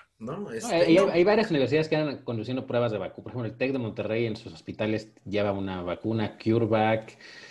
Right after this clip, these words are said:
Speaker 2: Hay varias universidades en, eh, estatales, este, que han estado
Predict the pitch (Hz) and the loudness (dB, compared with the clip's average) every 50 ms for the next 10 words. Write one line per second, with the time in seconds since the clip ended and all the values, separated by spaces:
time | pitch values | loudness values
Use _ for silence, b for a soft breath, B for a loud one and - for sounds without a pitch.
0 | B B B 120 120 127 123 127 123 123 117 107 110 107 107 98 101 98 - - | B B B 6 6 8 8 8 8 8 6 4 4 2 2 0 0 -2 0 2
1 | 107 107 107 110 110 107 107 107 - - 101 95 92 90 90 - - - 101 95 | 4 4 6 6 6 4 4 2 0 -2 -2 -2 -2 -4 -8 -10 -10 -12 -10 -10
2 | 95 92 95 95 98 - - 101 - - 113 113 113 110 107 107 - - 107 92 | -6 -6 -6 -6 -8 -6 -6 -6 -2 0 0 2 4 2 2 0 0 -4 -6 -6
3 | 85 - - - 90 87 - - _ _ _ - 107 107 107 104 - - 104 104 | -6 -6 -10 -10 -10 -10 -10 -14 _ _ _ -2 0 0 0 -2 0 0 2 2
4 | 104 98 - - | 2 0 -2 -10